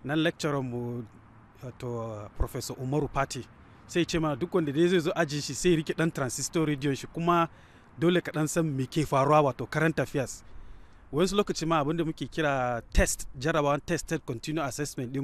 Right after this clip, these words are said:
mu, sai ce mana shi bare ba mu daga notebook ko handout ba, current affairs za a yi. So in ba ka sauraren radio, ya za ka yi ka ci test din nan? Ya za ka yi ka shiga ajin shi ba tare da answering question akan current affairs ba? So nan ne na ɗauki radio da harkar sauraron labarai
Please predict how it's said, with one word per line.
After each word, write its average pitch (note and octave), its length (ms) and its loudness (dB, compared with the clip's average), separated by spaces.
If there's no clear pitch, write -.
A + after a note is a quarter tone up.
mu, G2+ 60 -10
sai F3 140 2
ce F#3 120 -2
mana D#3+ 200 2
shi - 140 -6
bare D#3+ 200 0
ba C#3+ 160 2
mu C#3+ 60 -2
daga A#2+ 200 -6
notebook D#3+ 360 -2
ko D#3+ 100 -2
handout C#3 340 0
ba, A2 220 -6
current E3 320 0
affairs A#2+ 320 -4
za A#2 120 -4
a G2+ 40 -4
yi. F#2+ 120 -12
So - 180 -8
in F#3 140 -2
ba A3 160 -4
ka E3 140 -6
sauraren C#3 440 0
radio, D#3 260 0
ya A#2+ 200 -4
za D3+ 180 -6
ka C#3+ 140 -8
yi C3 40 -4
ka - 120 -10
ci - 120 -14
test - 280 -10
din A2 140 -12
nan? G2 100 -12
Ya C#3 180 -2
za E3 180 2
ka - 120 -2
yi D#3 60 0
ka - 100 -12
shiga C3 240 -4
ajin C#3 220 -2
shi C3 240 -8
ba C3 140 -2
tare C#3 260 2
da D3+ 160 -2
answering D3+ 380 0
question D3+ 360 -4
akan B2 280 -8
current C3+ 320 -4
affairs A#2 320 -8
ba? G2+ 120 -12
So D#3 160 -6
nan D#3 320 0
ne E3 100 4
na C#3+ 140 2
ɗauki C3+ 500 -10
radio D3 440 0
da A#2+ 100 -4
harkar C#3 320 -4
sauraron C3 480 -2
labarai A#2 440 -4